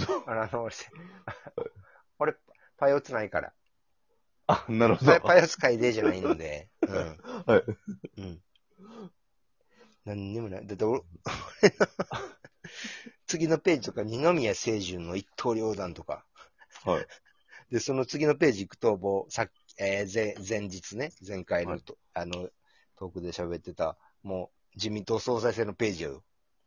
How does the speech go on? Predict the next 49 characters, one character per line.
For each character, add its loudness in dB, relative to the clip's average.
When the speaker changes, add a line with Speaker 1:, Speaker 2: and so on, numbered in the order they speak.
Speaker 1:
あ -8
ー、 0
Speaker 2:
新 -4
総 -6
理 -14
候 -4
補。 -10
は -12
い。 -20
河 4
野 4
太 4
郎、 0
岸 -12
田 -4
文 -8
雄、 -6
高 -6
市 -12
早 -12
苗。 -18
Speaker 1:
は -10
い。 -10
Speaker 2:
新 -8
総 0
理 0
候 -6
補、 -10
国 -12
民 -8
が -6
知 -16
ら -10
な -10
い -20
素 -8
顔、 -4
み -14
た -10
い -14
な。 -20
そ -10
ん -6
な 0
ペ 2
ー -2
ジ -6
が 0
ね、 -8